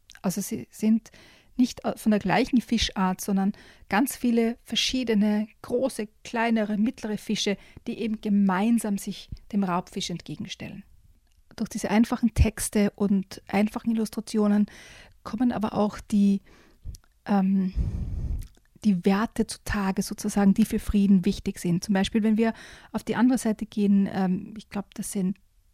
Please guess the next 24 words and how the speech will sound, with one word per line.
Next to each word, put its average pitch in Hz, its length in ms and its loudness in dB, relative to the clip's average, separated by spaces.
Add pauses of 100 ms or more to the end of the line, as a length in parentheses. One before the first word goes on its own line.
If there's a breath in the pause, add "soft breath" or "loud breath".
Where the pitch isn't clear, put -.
(220)
also 196 140 -2
es 185 100 -6
sind 202 140 2
so 196 140 -4
Wasservögel 208 720 2 (600 loud breath)
und 202 380 0
der 196 100 -2
Text - 300 -4
dazu 208 260 -4
lautet, 190 540 -2
"Wie 170 120 -2
heißt 233 320 -2
dein 214 120 2
Freund 226 340 0
wirklich? 233 500 -4 (320)
Ist - 220 -2
das 180 140 -4
so 202 120 -4
richtig?" - 600 -6 (1200 soft breath)
Wo 220 60 4
es 202 80 2
darum 214 260 4
geht, 196 240 0
eben 196 420 4